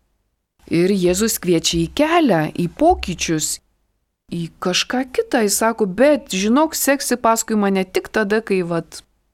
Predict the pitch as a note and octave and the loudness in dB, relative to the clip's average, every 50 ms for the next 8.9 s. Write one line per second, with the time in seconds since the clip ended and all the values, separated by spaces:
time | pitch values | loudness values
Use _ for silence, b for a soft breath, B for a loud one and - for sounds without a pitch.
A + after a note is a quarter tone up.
0 | _ _ _ _ _ _ _ _ - D#3 D3+ - D3 C#3+ D#3 F3 F#3 F#3+ - E3 | _ _ _ _ _ _ _ _ -10 -10 -8 -8 -6 -4 -2 -2 -2 -2 -4 -6
1 | - - D3 C#3+ C#3+ D3 - - - - - - - _ _ _ _ _ - D#3+ | -6 -6 -6 -6 -6 -6 -6 -6 -6 -8 -14 -18 -20 _ _ _ _ _ -18 -18
2 | - - - - D#3+ - - - - - - - - - - - - _ _ - | -12 -8 -6 -6 -6 -6 -8 -10 -10 -14 -18 -18 -20 -20 -20 -20 -20 _ _ -20
3 | - - F3+ F#3 G3 A3 G#3+ G3 F3+ F3 - - - - - _ _ _ _ _ | -12 -10 -8 -4 0 2 2 2 2 0 -4 -6 -8 -12 -16 _ _ _ _ _
4 | _ - E3+ F#3 G3+ G#3+ G3+ - - - - - - - _ - D#3+ D#3 - - | _ -4 -2 -2 -2 -2 -2 -4 -8 -8 -8 -10 -12 -12 _ -10 -10 -8 -4 -2
5 | G3 G3+ F#3+ F3 E3 - C#3 C#3 C3 - - D#3+ D#3+ D#3 D3+ D#3 C#3+ - - - | 0 0 0 0 -2 -4 -4 -6 -6 -4 -2 -2 0 0 -2 -4 -8 -8 -10 -12
6 | - - D#3 - D#3+ E3+ - - - B3 D4 F#4+ F#4 - - - - - - - | -12 -12 -10 -8 -8 -8 -6 -6 -6 -6 -6 -4 -6 -6 -6 -10 -12 -14 -18 -18
7 | - - - - - - - D#3 E3 E3+ F3 F3 - D3 - - - - _ _ | -10 -8 -6 -6 -6 -6 -8 -6 -6 -6 -6 -6 -8 -10 -12 -16 -18 -20 _ _
8 | _ _ _ _ _ - A#3+ C#4 E4 F4 F4+ F#4 F4+ - - - - | _ _ _ _ _ -8 -4 -2 -2 0 0 -2 -4 -6 -10 -18 -18